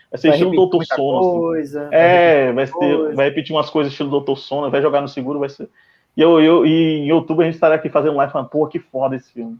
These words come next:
Speaker 2: A gente vai
Speaker 1: Vai
Speaker 2: tá enganado aqui, tanto trouxa.
Speaker 1: Exatamente. E aí, é verdade, a gente vai tá enganado no primeiro, vai gostar um pouco do segundo, e no terceiro vai achar uma porcaria.
Speaker 2: E vai
Speaker 1: É
Speaker 2: pedir
Speaker 1: isso.
Speaker 2: a prisão de novo.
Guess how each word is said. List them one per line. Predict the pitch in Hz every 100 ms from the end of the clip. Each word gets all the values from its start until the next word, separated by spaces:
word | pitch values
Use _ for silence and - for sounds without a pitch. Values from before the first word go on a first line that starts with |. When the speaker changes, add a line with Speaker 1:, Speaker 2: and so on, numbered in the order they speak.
| _
Speaker 2:
A | 147
gente | 147
vai | 160
Speaker 1:
Vai | 139
Speaker 2:
tá | 151
enganado | 151 143 131 127
aqui, | 123 123 - -
tanto | 135 131
trouxa. | 123 123 -
Speaker 1:
Exatamente. | 147 131 233 190 151 131 - 127
E |
aí, | 135 147 151 139 123
é | 143 131
verdade, | 147 151 127
a |
gente | 123
vai | 165
tá | 160 170
enganado | 175 160 156
no | 160
primeiro, | 180 160 185 202
vai | 147
gostar | 135 127 156 160 160
um | 165
pouco | 160 156
do | 147
segundo, | - 143 156 170
e |
no | 160
terceiro | 175 - 147
vai | 143
achar | 139 151
uma |
porcaria. | 139 151 - - _ _ _ _ -
Speaker 2:
E | 151
vai | 151
Speaker 1:
É |
Speaker 2:
pedir | 131 156 151
Speaker 1:
isso. |
Speaker 2:
a | 156
prisão | 185 156 156 165
de | 185
novo. | 247 196 208 240